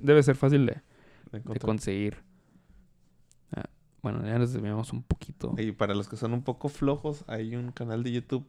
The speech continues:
Speaker 2: creo que se llama Top Comics.
Speaker 1: Sí, de Top Comics.
Speaker 2: Que te van narrando, este, sagas así de, de, de los cómics.
Speaker 1: Ujú.
Speaker 2: Y pues te, te, te ahorran el estar buscándolo y leyéndolo. <laughs>
Speaker 1: Sí, y creo que hace
Speaker 2: Y
Speaker 1: un
Speaker 2: lo
Speaker 1: buen
Speaker 2: hacen
Speaker 1: trabajo.
Speaker 2: muy bien, ¿eh?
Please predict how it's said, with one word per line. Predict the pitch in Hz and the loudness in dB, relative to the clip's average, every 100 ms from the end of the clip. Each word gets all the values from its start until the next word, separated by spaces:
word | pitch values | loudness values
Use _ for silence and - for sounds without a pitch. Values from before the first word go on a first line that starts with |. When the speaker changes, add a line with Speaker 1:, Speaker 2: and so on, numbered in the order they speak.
| - | -8
Speaker 2:
creo | 123 | -8
que | |
se | 131 | -4
llama | 131 131 - | -4 -4 -6
Top | 127 - | -6 -4
Comics. | - 165 165 - | -4 -4 -6 0
Speaker 1:
Sí, | 156 | 6
de | 127 120 | 6 6
Top | 123 - | 4 4
Comics. | 127 120 - | 2 2 -2
Speaker 2:
Que | - | -2
te | 101 110 | 0 2
van | 101 107 117 | 2 2 2
narrando, | 120 117 113 117 117 117 110 101 80 57 - - - _ - | 4 4 4 2 -2 -2 -2 -4 -6 -10 -14 -20 -20 _ -12
este, | 98 - - - | -12 -10 -10 -10
sagas | - 104 113 110 107 | -2 -2 0 -4 -6
así | 110 104 | -10 -8
de, | 104 104 110 _ _ _ _ | -8 -8 -10 _ _ _ _
de, | 95 95 76 57 | -12 -10 -8 -8
de | 98 | -8
los | 90 | -10
cómics. | - 110 117 117 - _ - | -10 -10 -10 -12 -20 _ -4
Speaker 1:
Ujú. | 143 127 135 - _ _ _ | 0 2 2 -2 _ _ _
Speaker 2:
Y | 110 107 107 | -8 -6 -6
pues | - - | -8 -12
te, | - 117 - - - - _ _ _ _ | -14 -16 -12 -14 -14 -20 _ _ _ _
te, | 90 87 | -10 -10
te | - 98 | -8 -6
ahorran | 98 101 107 104 95 | -2 -2 0 -2 -2
el | 104 | -4
estar | - - 107 | -6 -4 -4
buscándolo | 104 - 104 104 107 107 | -4 -6 -6 -4 -6 -6
y | |
leyéndolo. | 104 107 90 98 110 - | -6 -6 -8 -8 -10 -2
<laughs> | 147 - - | -2 -2 4
Speaker 1:
Sí, | 135 151 139 | 8 8 8
y | 127 117 | 4 6
creo | 147 | 6
que | 165 147 131 | 8 6 6
hace | 127 | 4
Speaker 2:
Y | 139 | 6
Speaker 1:
un | |
Speaker 2:
lo | 147 | 8
Speaker 1:
buen | |
Speaker 2:
hacen | 139 | 8
Speaker 1:
trabajo. | 120 120 | 6 6
Speaker 2:
muy | 139 | 4
bien, | |
¿eh? | 180 | 0